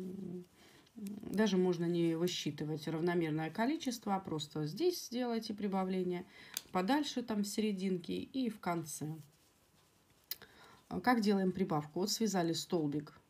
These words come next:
без накида и в этот же столбик вот, э, вяжем. В серединке у меня получается между косичками я связала. И сюда же вкалываю крючок и провязываю столбик без накида. То есть у меня из одной петельки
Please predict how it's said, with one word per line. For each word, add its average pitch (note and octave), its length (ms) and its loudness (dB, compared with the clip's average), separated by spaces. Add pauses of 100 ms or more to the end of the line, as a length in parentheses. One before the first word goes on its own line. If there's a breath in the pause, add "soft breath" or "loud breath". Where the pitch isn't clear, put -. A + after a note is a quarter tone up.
без F3 200 0
накида C4 500 0 (100)
и G#3+ 280 2 (180)
в F3+ 80 -2
этот E3 280 0
же F3+ 120 0
столбик G#3 580 0
вот, F3+ 140 -2 (120)
э, E3+ 720 -6
вяжем. F3 460 0 (480 loud breath)
В - 60 -10
серединке E3+ 580 2
у E3 40 2
меня E3 120 4
получается E3 640 -2
между E3 340 0
косичками G#3 800 0 (440 loud breath)
я F#3 180 0
связала. F3 640 -2 (460)
И D4+ 160 -2
сюда A#3+ 420 2
же A3 260 -2 (600)
вкалываю F3 380 2
крючок A3+ 500 -4
и G3 100 -2
провязываю F#3 640 0
столбик E3 440 -4
без D#3+ 240 -4
накида. E3 400 -4
То D3+ 100 -6
есть D3+ 180 -4
у E3+ 40 0
меня F3+ 220 2
из E3 120 -2
одной F#3 280 0
петельки A#3+ 640 -2